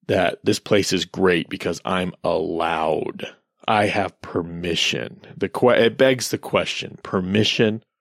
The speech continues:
from who? Who out there stands so far above me that I must get their permission before I may act in ways of my choosing? That harms no one.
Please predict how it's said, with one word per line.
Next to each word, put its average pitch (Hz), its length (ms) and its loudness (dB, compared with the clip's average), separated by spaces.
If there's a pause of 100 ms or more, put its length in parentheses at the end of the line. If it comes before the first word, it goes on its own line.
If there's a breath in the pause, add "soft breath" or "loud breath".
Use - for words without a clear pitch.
(160)
from 117 240 -2
who? 151 360 6 (420)
Who 165 460 8 (460)
out 110 340 2
there 85 380 0 (360)
stands 117 500 0
so 131 260 6
far 123 340 4
above 98 380 4
me 85 180 -8
that 101 180 0
I 113 160 2
must 113 360 -2
get 110 280 0
their 120 200 6
permission 90 640 -4
before 92 460 0
I 90 240 0
may 82 320 -6 (140)
act - 580 -6 (400)
in 95 240 0
ways 92 300 4
of 82 200 -2
my 85 280 -2
choosing? - 480 -4 (420)
That 131 220 2
harms 92 640 2 (240)
no 85 280 -4
one. - 300 -8